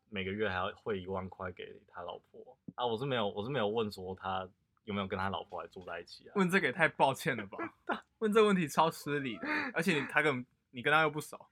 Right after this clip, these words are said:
Speaker 1: 嗯，
Speaker 2: 对吧？
Speaker 1: 然后可是他就基本上把他所有的经济状况跟家庭状况都告诉你，然后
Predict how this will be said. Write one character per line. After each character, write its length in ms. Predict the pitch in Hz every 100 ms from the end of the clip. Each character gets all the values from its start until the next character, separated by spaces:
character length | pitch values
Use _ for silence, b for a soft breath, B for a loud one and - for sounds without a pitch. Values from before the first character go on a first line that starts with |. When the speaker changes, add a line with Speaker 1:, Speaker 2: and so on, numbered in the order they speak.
| _
Speaker 1:
嗯， 580 | 127 123 123 120 120 117
Speaker 2:
对 40 | 117
吧？ 300 | 117 113 - _ _ -
Speaker 1:
然 100 | 160
后 60 | 170
可 60 |
是 80 | 160
他 100 | 170
就 140 | 175
基 200 | 170 -
本 120 | 147 120
上 200 | 139 143
把 180 | 101 95
他 180 | 117
所 280 | 120 117 110
有 60 | 101
的 200 | 92 92
经 200 | - 107
济 160 | 104 107
状 200 | 107 101
况 160 | 104
跟 160 | 98 98
家 140 | 95
庭 120 | 92 90
状 140 | 92
况 120 | 90
都 80 | 92
告 180 | 87 85
诉 220 | - 87
你， 100 | 98 _ -
然 120 | 92
后 260 | 101 101